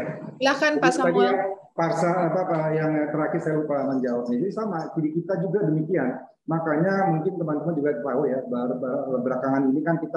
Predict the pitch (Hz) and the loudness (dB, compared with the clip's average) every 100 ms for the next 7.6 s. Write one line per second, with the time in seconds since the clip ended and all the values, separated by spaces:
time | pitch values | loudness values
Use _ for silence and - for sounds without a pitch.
0 | 151 135 - 131 - 156 151 156 139 120 | 0 0 -2 -4 -2 -2 -2 0 2 2
1 | 104 147 135 98 - - _ _ - 180 | 2 2 2 0 -4 -14 _ _ 4 6
2 | 196 202 202 202 202 254 180 170 214 214 | 6 6 6 6 4 4 4 4 4 4
3 | 220 175 165 - - - 190 196 277 294 | 2 4 4 2 -8 2 2 4 -2 -4
4 | - 247 170 170 170 170 170 170 160 151 | 0 2 4 4 4 6 4 4 2 0
5 | 220 254 - 220 190 165 151 151 151 147 | -2 -2 -2 -2 2 2 4 2 0 -4
6 | 127 - - _ _ _ - 165 151 196 | -4 -6 -20 _ _ _ -4 -2 0 0
7 | 226 240 208 151 - | 0 0 0 0 -6